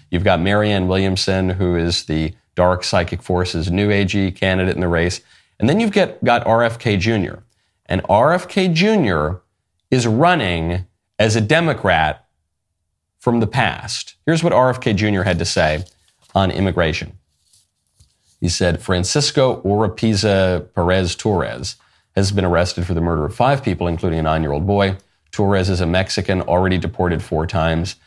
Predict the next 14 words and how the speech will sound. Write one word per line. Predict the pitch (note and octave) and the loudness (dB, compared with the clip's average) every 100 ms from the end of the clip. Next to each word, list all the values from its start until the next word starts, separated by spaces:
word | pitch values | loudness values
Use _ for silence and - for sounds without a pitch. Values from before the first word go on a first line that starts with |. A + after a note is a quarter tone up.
| _ _ | _ _
It | G2+ | 0
is | G#2 A2+ | 0 2
not | A#2 B2 - | 2 0 -4
anti-immigrant | G#2 A2 B2 G2+ F#2 - G#2 G#2 G2+ G2 F2+ - | -2 -2 2 2 2 -2 -2 0 0 -2 -4 -4
bigotry | G2+ G2 G2 - D#2 D2+ - _ - | -2 0 -2 -2 -4 -6 -12 _ -2
to | |
demand | F#2 F#2 F2 E2 E2+ E2 | 0 2 0 0 -2 -4
an | - E2+ | -4 -4
immigration | E2+ F2 G#2+ G#2+ F2+ | -2 0 -2 -2 -4
system | F#2 F2 - | -4 -4 -4
that | D#2 | -6
keeps | - G2+ G2 F#2 | -4 -4 -2 -2
out | D#2+ - | -4 -2
criminals. | A#2+ G2+ G1+ - | -2 -2 -4 -10